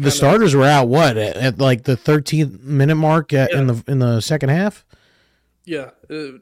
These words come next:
Speaker 1: twelve, thirteen minute mark, and then we coasted to the end with the, the people off the bench. Now, the one thing that is concerning to me from the game is that you had Grant Hurst play, you had Colin Coyne play,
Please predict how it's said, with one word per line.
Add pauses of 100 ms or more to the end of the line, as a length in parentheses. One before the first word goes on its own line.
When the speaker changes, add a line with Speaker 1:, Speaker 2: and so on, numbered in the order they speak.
(140)
Speaker 1:
twelve,
thirteen
minute
mark,
and
then (160)
we
coasted
to
the
end
with
the,
the
people
off
the
bench. (580)
Now, (320)
the
one
thing
that (460)
is
concerning
to
me (840)
from
the
game
is
that (1160)
you
had (1040)
Grant
Hurst
play,
you
had
Colin
Coyne
play,